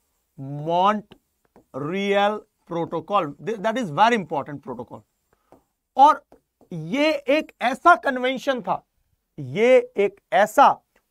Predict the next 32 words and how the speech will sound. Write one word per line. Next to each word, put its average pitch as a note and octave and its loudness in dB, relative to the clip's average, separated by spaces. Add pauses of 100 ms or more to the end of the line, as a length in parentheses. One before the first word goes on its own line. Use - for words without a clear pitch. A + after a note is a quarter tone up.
प्रोटोकॉल A3 0
स्थापित F#3 -2
किया E3+ -2
गया F#3+ 4 (840)
एकमात्र G3 2
इस F#3 2
प्रकार F#3 2
के G3 -4
प्रोटोकॉल F3+ -2
या F3+ 4
कन्वेंशन E3+ -6
कह D#3+ -2
लो E3+ 0
या E3 4
फिर F3+ -2
ट्रेटी E3 -2
कह D#3 -2
लो, F#3 0 (400)
जिसको G#3 0
हंड्रेड G3 0
परसेंट A3+ -2
सभी A#3 4
देशों A#3+ 0
ने A#3 0
अक्षरश - 2
पालन G#3 4
किया E3 -2
है, A2+ -4 (480)
वो G3 2
है A3 6
मॉन्ट्रियल F3+ 0
प्रोटोकॉल। C3+ -6